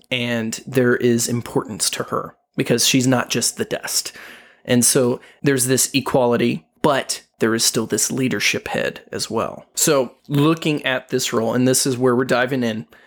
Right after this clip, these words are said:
of who takes the leadership, who is meant to lead in the world, in the church, in the home,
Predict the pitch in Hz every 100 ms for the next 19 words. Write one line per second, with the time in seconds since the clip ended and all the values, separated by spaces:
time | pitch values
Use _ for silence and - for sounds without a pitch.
0 | - - 113 113 113 - _ - - 143
1 | 151 170 180 185 _ _ - - 127 -
2 | 127 120 120 104 - 104 - - 147 160
3 | 135 143 127 131 131 - - - 127 131
4 | 170 131 101 104 - _ 123 120 117 113
5 | 113 120 - - 135 123 120 120 135 143
6 | - - 131 147 147 - 127 123 - -
7 | 123 120 127 - 131 117 113 113